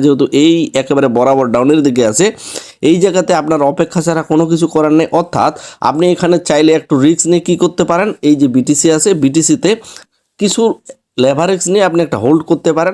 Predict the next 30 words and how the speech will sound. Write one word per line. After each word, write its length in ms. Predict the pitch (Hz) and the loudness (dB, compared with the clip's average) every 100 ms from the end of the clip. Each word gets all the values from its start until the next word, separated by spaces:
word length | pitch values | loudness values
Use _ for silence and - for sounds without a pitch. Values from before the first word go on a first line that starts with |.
| 175 | -2
আপনি 140 | 165 160 156 | 0 0 0
দেখা 140 | 156 156 | 0 2
গেল 100 | 151 131 | 2 2
যে 60 | 156 135 | 0 0
আপনার 200 | 143 135 | -4 -2
কিছু 140 | 147 147 | -2 0
পরিমাণ 220 | 147 143 127 | 0 2 2
লস 140 | 127 135 156 | 0 -2 -6
থাকবে, 240 | 139 170 226 - - - | -2 -2 -2 -6 -18 -2
কিন্তু 220 | 160 151 151 120 | 0 2 0 2
দুই, 120 | 156 165 | 0 0
চার 140 | 160 147 151 | -2 0 0
দিন, 100 | 160 | -2
পাঁচ 140 | 120 127 151 | -2 0 0
দিন 80 | 175 | 2
যদি 120 | 160 156 | 2 0
আপনি 120 | 135 139 | 0 0
অপেক্ষা 240 | 127 151 131 | 0 -4 -4
করতে 180 | 127 - 123 | -2 -2 0
পারেন, 160 | 190 - - - | 0 -2 -14 -6
তাহলে 180 | 190 202 180 | -2 0 2
নির্দ্বিধায় 440 | 185 190 190 196 185 | 0 0 0 0 0
আপনি 120 | 175 165 | 0 0
এখান 120 | 156 151 | 0 0
থেকে 120 | 139 131 | -2 -2
প্রফিট 300 | 139 139 175 170 | -2 -2 0 0
নিতে 140 | 165 156 | 0 0
পারবেন। 240 | 127 120 - - - - | 0 0 -2 -4 -20 -6
তো 40 | 165 165 | -2 0
আমরা 220 | 175 196 | 2 2